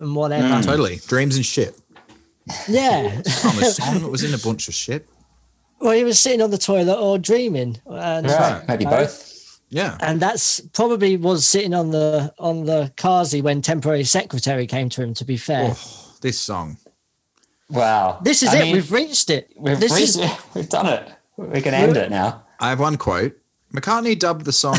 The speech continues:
Speaker 3: an experiment, <laughs> saying he found this concept of a temporary secretary humorous.
Speaker 2: <laughs> I have a quote.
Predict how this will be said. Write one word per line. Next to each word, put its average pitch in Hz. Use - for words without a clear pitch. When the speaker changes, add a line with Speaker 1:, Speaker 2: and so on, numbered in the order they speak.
Speaker 3:
an 135
experiment, 185
<laughs> -
saying 143
he 156
found 185
this 175
concept 226
of 135
a 135
temporary 202
secretary 104
humorous. 110
Speaker 2:
<laughs> -
I -
have 165
a 104
quote. 117